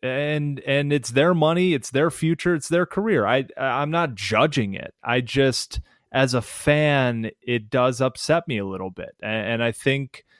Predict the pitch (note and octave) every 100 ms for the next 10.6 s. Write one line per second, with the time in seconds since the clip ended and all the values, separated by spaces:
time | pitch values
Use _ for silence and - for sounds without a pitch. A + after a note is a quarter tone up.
0 | _ _ _ - B2 A#2+ D3+ C3 C3 C3+
1 | C3+ C#3 C3+ C3 - - B2 C3 B2+ -
2 | A#2+ B2+ B2 G2 G2 A#2 D3+ A2+ G#2+ A2+
3 | A#2 A#2+ A#2 A2 G#2 - G#2 A2+ A2+ A2+
4 | G#2 G#2 A2+ - A2+ G#2+ G#2+ G#2+ G#2+ A2+
5 | B2+ A#2 - G#2+ G2+ G2+ G#2 G#2+ - A#2
6 | A2 G#2 G#2+ G#2+ G#2 - A2+ - B2 A2+
7 | G#2 - G#2+ G#2+ A2+ A2 G#2+ G#2+ A2 A2
8 | G#2+ G2+ F#2+ - G2 A2+ D3 D3 C#3 -
9 | D#3+ F3+ E3+ D3+ D#3 E3 D#3 C#3 C#3+ E3
10 | D#3+ D3 D3+ E3 D#3 A#2+